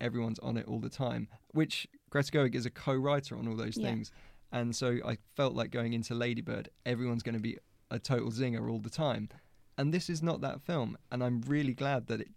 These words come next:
Speaker 1: doesn't have that Baumbach influence, and to see her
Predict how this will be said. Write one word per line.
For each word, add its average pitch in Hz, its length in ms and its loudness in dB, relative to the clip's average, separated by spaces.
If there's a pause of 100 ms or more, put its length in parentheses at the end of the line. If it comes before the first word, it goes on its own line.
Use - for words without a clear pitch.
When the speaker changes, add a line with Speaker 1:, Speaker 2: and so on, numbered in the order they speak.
(160)
Speaker 1:
doesn't 120 300 2
have 117 200 -2
that - 220 -4
Baumbach 117 380 0
influence, 135 520 -4 (160)
and 113 220 0
to 117 100 -4
see 127 220 0
her 120 160 2